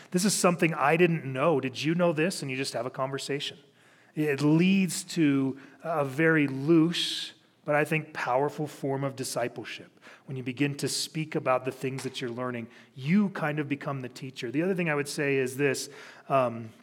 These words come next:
if you have kids in the children's ministry, they got Acts chapter eleven today. So parents are always like, "Oh, I don't know how to train up my children. I don't know what to do about teaching them the things of God." Well,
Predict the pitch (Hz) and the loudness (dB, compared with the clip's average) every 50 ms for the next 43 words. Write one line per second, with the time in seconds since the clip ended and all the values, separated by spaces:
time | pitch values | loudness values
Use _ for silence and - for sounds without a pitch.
0 | _ _ _ _ _ _ _ _ _ _ _ - - - 151 139 139 - 180 180 | _ _ _ _ _ _ _ _ _ _ _ -20 -10 -6 -6 -6 0 2 2 2
1 | 156 143 - - 185 175 - 170 165 165 160 - - 170 190 185 175 151 127 123 | 2 2 0 0 0 0 0 0 -2 -4 -2 -2 0 0 0 0 -2 -2 -4 -4
2 | 131 127 131 127 - - 156 147 131 123 120 127 147 175 196 165 160 131 123 113 | -6 -6 -6 -6 -4 -2 -2 -2 -4 -4 0 2 2 4 4 4 2 2 2 2
3 | 113 117 - - - - 139 117 113 - 127 120 120 110 107 107 - 104 101 - | 0 -2 -4 -8 -4 -2 -2 -2 -2 -4 -4 -4 -4 -4 -6 -8 -8 -12 -12 -12
4 | 120 101 98 87 82 - - _ _ _ _ _ _ _ _ _ _ _ _ _ | -12 -10 -10 -12 -12 -14 -20 _ _ _ _ _ _ _ _ _ _ _ _ _
5 | _ _ _ _ - - 135 - - 151 165 165 165 160 160 156 151 151 135 143 | _ _ _ _ -8 -8 -6 -4 0 0 2 2 2 2 2 2 2 2 2 0
6 | 135 135 151 156 165 165 160 156 160 156 151 156 147 151 151 151 147 143 143 - | 0 0 2 2 2 2 2 0 0 -2 -4 -4 -2 -2 0 0 0 -2 -4 -4
7 | - 147 151 151 151 151 143 139 139 - 156 151 151 143 139 143 135 135 143 147 | -4 -4 -2 -4 -4 -4 -6 -8 -6 -4 -4 -4 -2 -2 -2 -4 -4 -4 -4 -4
8 | 147 147 151 147 147 147 - 135 139 147 151 147 143 143 135 131 135 - 156 139 | -6 -4 -4 -6 -6 -6 -8 -8 -6 -4 -4 -4 -2 -2 -4 -4 -4 -8 -12 -10
9 | - 156 147 143 139 135 131 - 151 147 143 131 127 127 135 131 139 131 - - | -10 -10 -10 -8 -10 -10 -10 -10 -10 -10 -8 -10 -8 -8 -8 -6 -6 -6 -8 -10
10 | 98 - - _ _ _ _ _ _ _ _ _ _ _ _ _ _ _ _ _ | -14 -18 -20 _ _ _ _ _ _ _ _ _ _ _ _ _ _ _ _ _
11 | _ _ _ _ _ _ _ _ _ 117 98 92 117 156 | _ _ _ _ _ _ _ _ _ -14 -12 -10 -10 -12